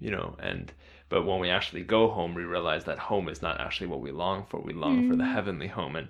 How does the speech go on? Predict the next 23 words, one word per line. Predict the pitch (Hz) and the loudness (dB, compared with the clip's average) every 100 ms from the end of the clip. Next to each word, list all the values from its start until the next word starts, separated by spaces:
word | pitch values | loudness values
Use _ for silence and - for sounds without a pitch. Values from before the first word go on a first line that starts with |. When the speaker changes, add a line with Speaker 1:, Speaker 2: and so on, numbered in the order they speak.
| - - - | -12 -20 -2
Speaker 1:
I | - | 6
mean, | 160 | 10
there's | 147 143 | 10 10
a | |
lot | 147 143 | 10 10
of | 123 | 8
good | 113 | 4
stuff | - 117 117 | 2 2 2
here, | 104 92 | 0 2
but | 95 - - - - - - | 2 0 -6 -20 -20 -20 4
I | 139 | 6
think | 151 214 - | 8 6 4
the | 143 135 | 4 6
main | 120 123 127 123 120 - 67 82 85 | 6 6 6 4 0 -2 -14 -14 -6
thrust | - 117 110 - | 4 4 4 0
of | 117 104 | 2 4
this | 101 | 4
book | - 98 | 2 -2
for | - 90 | 0 -4
me | 92 92 90 - | -2 -2 -2 -2
is | 95 92 90 - _ _ _ _ - | -2 -2 -4 -10 _ _ _ _ -6
being | 117 120 120 | 2 4 6
reconnected | 110 120 120 117 101 - 98 92 | 6 6 4 0 0 0 -2 -4